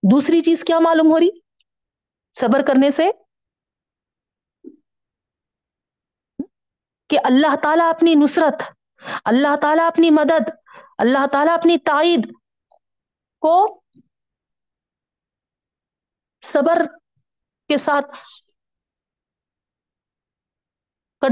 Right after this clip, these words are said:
دیا ہے بہنوں۔ تو اس طریقے سے، ہے نا، یہ ہم پر جو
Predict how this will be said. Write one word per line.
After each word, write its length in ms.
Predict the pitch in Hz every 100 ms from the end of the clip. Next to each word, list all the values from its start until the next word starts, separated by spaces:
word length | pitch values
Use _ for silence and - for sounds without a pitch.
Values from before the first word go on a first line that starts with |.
| 254
دیا 200 | 285 254
ہے 60 |
بہنوں۔ 340 | 240 226 220 - _ _ _ _ _ _ _ - 262 _ _ _ - - _ _ _ _ _ _ _ _ _ _ _ _ _ _ _ _ _ _ -
تو 80 | 294
اس 200 | 330 -
طریقے 380 | 294 277 247 233
سے، 240 | 254 311 349 _ _ _ _ _ _ _ _ -
ہے 60 | 214
نا، 100 | 208 - _ _ - - - _ _ _ _ _ _ _ _ -
یہ 420 | 214 247 233 208 - _ _ _ _ _ _ _ _ _ _ _ _ _ _ _ _ _ _ _ _ 494 _ _ _ _ _ _ -
ہم 180 | 226 226 233
پر 120 | 196 - _ _ _ _ _ _ 466 480 - - - 208 190
جو 260 | 196 190